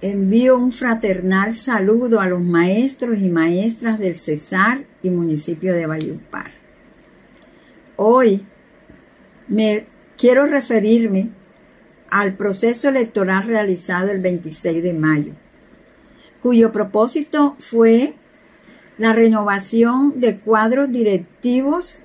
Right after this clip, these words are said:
tanto a nivel de fecode como de la cut, tanto a nivel nacional como departamental, el cual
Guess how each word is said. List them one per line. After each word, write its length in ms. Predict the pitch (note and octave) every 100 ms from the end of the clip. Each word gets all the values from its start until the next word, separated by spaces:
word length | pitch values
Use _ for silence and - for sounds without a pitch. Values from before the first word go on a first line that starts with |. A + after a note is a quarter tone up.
| _
tanto 400 | G#3+ G#3+ G3 G#3
a 80 | G3+
nivel 640 | G3 F3 G3+ A3 C#4+ E4 _ _ _ _ _ - _ _ _ _ _ _ _
de 160 | F#3+ G#3+
fecode 760 | - G#3 G3 B3 C4 D4+ D#4+ D#4
como 280 | A#3 G3
de 120 | F#3+ F3+
la 220 | E3+ D#3+
cut, 260 | G3+ G#3 F#3+ _ _ _ _ _ _
tanto 300 | A3 G#3 G#3+
a 80 | G#3
nivel 480 | G3 G3+ A3+ C4+ -
nacional 880 | A3+ A#3 D4 D4+ C#4+ B3 G#3+ A3 - _ _ _ _ _ _
como 480 | A#3+ B3 B3+ C4+ C4+ - -
departamental, 1120 | G3 F#3+ F3 F3 E3 D#3+ C#3+ C#3+ F#3 D3+ A2+ - _ _ _ _ _ _ _ _ _ _ _ _ _ _ _ _ _
el 200 | E3 D3+
cual 500 | - F#3+ F#3 B3+ C#4